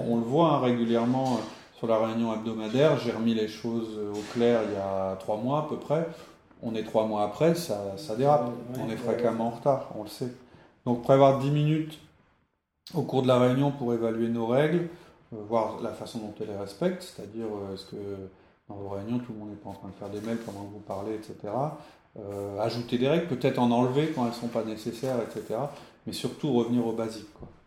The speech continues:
Speaker 1: Donc c'est tout simple, faut juste prévoir de le faire.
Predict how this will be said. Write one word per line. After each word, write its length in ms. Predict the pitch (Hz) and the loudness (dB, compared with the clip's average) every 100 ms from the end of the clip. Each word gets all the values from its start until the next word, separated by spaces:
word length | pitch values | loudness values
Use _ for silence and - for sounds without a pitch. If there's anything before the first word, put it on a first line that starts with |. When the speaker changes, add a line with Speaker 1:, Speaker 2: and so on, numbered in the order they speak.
| _ _ - | _ _ -12
Speaker 1:
Donc 120 | - | -4
c'est 100 | 127 | -4
tout 160 | 120 123 | -2 -4
simple, 320 | - 156 175 - - - _ _ - | 4 4 4 -2 -16 -20 _ _ -4
faut 100 | 110 | -2
juste 300 | 123 143 - - - | 0 0 -2 -16 -6
prévoir 340 | 113 113 110 | -2 0 0
de 60 | 110 | -2
le 40 | |
faire. 220 | 104 - | -4 -8